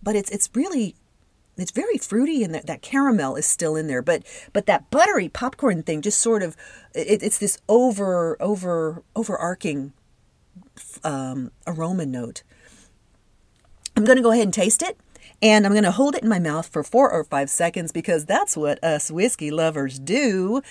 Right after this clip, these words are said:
when we want to enjoy a whiskey. Remember, whenever you taste a whiskey, hold it in your mouth for four or five seconds and talk amongst yourselves. Find something interesting.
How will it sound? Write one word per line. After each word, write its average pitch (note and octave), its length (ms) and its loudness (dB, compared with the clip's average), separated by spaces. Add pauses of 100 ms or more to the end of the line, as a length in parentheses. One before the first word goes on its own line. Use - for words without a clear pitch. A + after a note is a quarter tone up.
(160)
when E3 180 -6
we G#3 140 0
want F3 220 -2
to D#3+ 100 -4
enjoy F3 420 4
a C#3+ 60 2
whiskey. C3+ 480 -2 (300)
Remember, F#3 500 2
whenever F3+ 380 0
you E3 160 -4
taste C4+ 320 4
a B3 60 0
whiskey, A#3 380 4
hold D4 440 -2
it G3+ 120 -6
in B3+ 220 0
your F#3 120 -4
mouth G3+ 260 -6
for E3+ 140 -6
four A3+ 280 -4
or E3+ 160 -6
five F#3+ 380 -8
seconds - 960 -4 (560)
and D3 760 -8
talk D#4+ 200 -2
amongst D#4 320 -4
yourselves. D4 460 0
Find G#3+ 260 0
something G#3 280 -2
interesting. F#3+ 560 -2